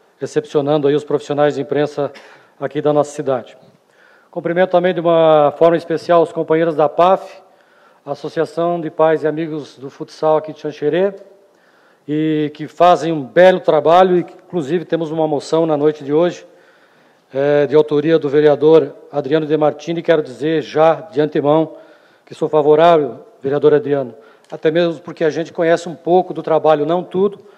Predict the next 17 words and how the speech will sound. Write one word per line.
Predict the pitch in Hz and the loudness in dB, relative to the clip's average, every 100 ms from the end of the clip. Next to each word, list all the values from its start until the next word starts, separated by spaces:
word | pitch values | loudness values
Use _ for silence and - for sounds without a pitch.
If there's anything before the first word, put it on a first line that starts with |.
| _ _ - | _ _ -18
e | |
sabe | 151 - 180 190 | -16 0 2 4
das | 190 190 160 | 2 -2 -4
dificuldades | 170 190 190 165 170 160 - - - _ _ _ _ _ | -10 -10 -4 2 2 2 -4 -20 -20 _ _ _ _ _
que | 147 | 0
é | 151 160 | 2 2
se | - | -2
fazer | - 165 123 160 | -2 -2 0 -6
esporte, | 156 - - 160 170 170 185 - _ _ _ _ - | -8 -8 4 6 6 0 -12 -18 _ _ _ _ -8
né, | 135 156 160 - _ _ _ _ | -2 -2 -4 -12 _ _ _ _
em | 151 | -12
cidades | 151 156 156 160 156 | -12 0 4 4 2
pequenas, | 156 - 156 165 160 | -10 -6 -2 -2 -4
cidades | 120 131 151 151 | -8 -2 0 0
de | 131 | -4
médio | 147 151 143 | -2 -2 -2
porte, | 147 156 165 - 160 | 0 2 2 -2 -14